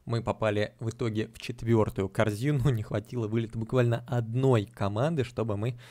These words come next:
попали повыше в третью корзину, и нам достались соперники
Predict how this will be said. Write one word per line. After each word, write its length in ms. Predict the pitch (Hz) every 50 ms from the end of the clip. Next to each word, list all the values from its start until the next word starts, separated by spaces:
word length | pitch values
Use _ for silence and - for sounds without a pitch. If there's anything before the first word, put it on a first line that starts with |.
| - - - - - -
попали 580 | 110 104 - - 110 104 107 107 104 104 - - _ _ _ _ _ _ _ _
повыше 480 | _ 120 110 113 113 123 143 143 - 120
в 80 | - -
третью 320 | 113 113 127 123 131 117
корзину, 500 | 120 120 110 110 104 107 113 110 104 101
и 140 | 101 101 101
нам 240 | 101 104 110 110 104
достались 380 | 101 104 - - 107 107 98
соперники 600 | - 113 107 - 110 110 104 101 - - - -